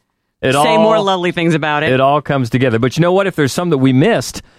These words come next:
Speaker 1: uh, some big stars now and movies that we missed, please let us know, because, uh, that's what we love to keep talking about, uh,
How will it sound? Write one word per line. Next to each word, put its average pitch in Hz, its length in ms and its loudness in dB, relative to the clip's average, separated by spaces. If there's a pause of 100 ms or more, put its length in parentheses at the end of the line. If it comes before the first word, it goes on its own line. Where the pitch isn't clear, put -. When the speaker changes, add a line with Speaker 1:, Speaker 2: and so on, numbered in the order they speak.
(180)
Speaker 1:
uh, 107 360 2
some 110 200 0
big 127 160 -2
stars 127 380 -2
now 123 340 0
and 110 140 2
movies 123 240 2
that 110 100 0
we 110 80 2
missed, 127 280 0
please 131 260 0
let 120 160 0
us - 120 -4
know, 123 280 0
because, 85 340 -2
uh, 80 160 2
that's 104 180 -4
what 85 120 -2
we 120 80 2
love 82 500 -2
to - 80 -4
keep 139 180 -2
talking 139 320 -2
about, 87 280 -2 (280)
uh, 90 40 0